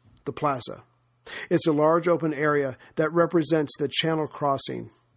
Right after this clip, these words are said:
and landing. If you've ever seen photos of the D-Day Memorial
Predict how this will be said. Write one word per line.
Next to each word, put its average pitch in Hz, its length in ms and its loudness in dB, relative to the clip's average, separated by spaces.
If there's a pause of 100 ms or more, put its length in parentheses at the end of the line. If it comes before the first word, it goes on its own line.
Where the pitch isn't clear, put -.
(160)
and 156 280 0
landing. 117 420 -6 (800)
If 175 160 2
you've 170 120 0
ever 196 200 4
seen 175 260 2
photos 156 400 2
of 175 240 4
the 165 100 2
D-Day 143 400 2
Memorial 127 440 -4